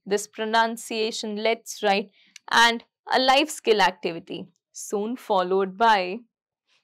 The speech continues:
this one last fun time activities for you. So I hope that you were able to enjoy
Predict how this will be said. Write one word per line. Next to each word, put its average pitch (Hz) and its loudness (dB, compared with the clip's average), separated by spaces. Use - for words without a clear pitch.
this 277 -4
one 285 4
last 214 6
fun 254 6
time 214 2
activities 196 0
for - -14
you. 165 -12
So 269 2
I 330 6
hope 277 0
that 214 2
you 240 -2
were 240 6
able 190 2
to 185 -6
enjoy 202 2